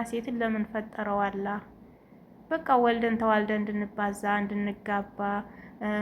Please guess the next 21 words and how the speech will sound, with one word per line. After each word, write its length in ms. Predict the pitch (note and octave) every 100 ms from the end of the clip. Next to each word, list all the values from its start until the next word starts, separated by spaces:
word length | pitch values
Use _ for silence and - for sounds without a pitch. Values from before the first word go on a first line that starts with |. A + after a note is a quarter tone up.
| G#3 G#3 G#3 G#3 G#3+ G#3+ G3+ G#3
ተሰትረን 640 | G#3 A3+ A3 A3 A3+ G#3+
ተሰብስበን 600 | G#3 G#3+ G#3+ - A3 G#3+ G#3
እንድንኖር 680 | G3+ G#3 G#3 G#3 G#3 G#3 G3+ - - - -
በቃ 200 | B3+ D4+ C#4
እንደዛ 260 | C#4+ C#4+ C4+
እንደዛ 280 | A3+ G#3 G#3
ነው 120 | G3
የተፈጠረውና 760 | F#3+ G3+ - G#3 G3+ G3+ G#3 B3+ F4 - - - - - - - - - - - - - - - -
ወደ 160 | A#3 G#3
አንዱ 160 | G3 F#3+
ተጠቃለሉ 600 | F#3+ G3 G#3 F#3+ F#3+ F#3+ G#3 - - - - - - - - - - - -
ነው 160 | G#3+ G#3+
ብዬ 180 | G3+ G#3
ነው 140 | G3+ G3
የምለው። 300 | G3 A3+ E4+ - - - - - -
እንግዲህ 360 | A3 A3 A3 A3+
እኔ 140 | A3 G#3+
ይሄንን 480 | G#3 G#3+ G3+ G3+ G3+ G3+ G3
ዝም 180 | G3+ G#3
ብሎ 160 | G3+ G3+ G3 G3 - - - -
እንትና 260 | G#3+ G#3+